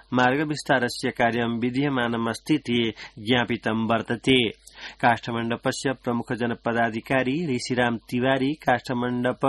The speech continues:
धादिङ जनपदयोः जनपद प्रशासनाभ्यां सह समन्वयं विधाय निर्णयोऽयं विहितोऽस्तीति अज्ञापयत्। प्रहरिणा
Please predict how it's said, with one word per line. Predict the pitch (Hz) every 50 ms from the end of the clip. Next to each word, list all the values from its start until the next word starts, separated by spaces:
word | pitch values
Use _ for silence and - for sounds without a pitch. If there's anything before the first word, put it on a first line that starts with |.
| 135 135 135 135 139 - _ _ _ _ _ _ _ _ _ _ _ - - - - - -
धादिङ | 120 120 101 117 123 131 156 165 151
जनपदयोः | 131 123 123 120 - - 127 113 120 120 123 131 131 143 147
जनपद | 123 113 127 123 127 120 156 143 147 139 -
प्रशासनाभ्यां | - 127 117 - 123 117 113 - - 120 120 120 120 113 101 101 107 117 117 120
सह | 113 - 131 120 113
समन्वयं | - - 120 117 117 117 117 117 117 117 120 117 117 113
विधाय | 123 131 139 117 139 135 135 147 185 - - - - - - -
निर्णयोऽयं | 127 131 135 135 143 147 147 147 147 147 147 156 170 180
विहितोऽस्तीति | 156 139 131 131 117 - 123 120 - - - 131 123 104 - 120 120 120 117 110 - - - -
अज्ञापयत्। | 123 117 110 107 101 117 120 113 - - 123 123 131 135 - - 120 110 95 90 - - - - - - -
प्रहरिणा | 131 123 120 117 117 120 120 131